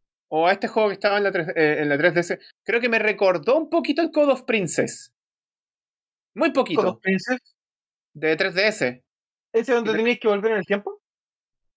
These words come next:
Speaker 2: ¿No?
Speaker 1: No creo. No.
Speaker 2: Bueno, ya.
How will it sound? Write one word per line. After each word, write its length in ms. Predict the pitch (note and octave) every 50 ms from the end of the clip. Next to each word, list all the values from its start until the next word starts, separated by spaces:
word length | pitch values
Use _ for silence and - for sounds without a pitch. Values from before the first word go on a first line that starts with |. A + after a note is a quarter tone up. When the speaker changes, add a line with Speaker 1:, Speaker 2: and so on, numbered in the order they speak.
| _ _ _ _ _ _ _ _ _ _ _ _ _ _ _ _
Speaker 2:
¿No? 220 | - C#3+ D#3+ E3+ C#3+
Speaker 1:
No 300 | C#3 C#3 C#3 C3+ - _ _ _ _ _ _
creo. 760 | - - B2 B2 C3 D3+ F#3 G#3+ A#3 B3 B3 B3 C4 C#4+ C#4+ _ _ _ _ - D3+ D3+ - -
No. 540 | D3+ B2+ C#3 D#3+ F3+ G3 G#3+ A3+ A#3 A3+ _ _ _ _ _ _ _ -
Speaker 2:
Bueno, 200 | D#3+ F3+ F#3 F3+
ya. 180 | D3+ C3 A#2